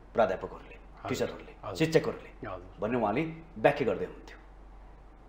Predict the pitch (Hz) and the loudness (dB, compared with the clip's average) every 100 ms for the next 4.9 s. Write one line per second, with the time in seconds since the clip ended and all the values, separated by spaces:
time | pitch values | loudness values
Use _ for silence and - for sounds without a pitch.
0 | - - - - - 160 170 180 254 233 | -20 -20 -20 -20 4 8 12 12 12 12
1 | 233 220 151 - 156 - - - - - | 12 12 8 4 -2 -4 -12 -18 -20 -20
2 | - 131 180 196 175 185 175 160 156 - | -2 4 6 6 4 6 8 8 8 0
3 | 127 196 220 - - - - - - 185 | 4 6 4 2 -14 -20 -20 -8 4 10
4 | 160 147 139 147 - 131 113 92 | 10 10 6 2 2 4 6 4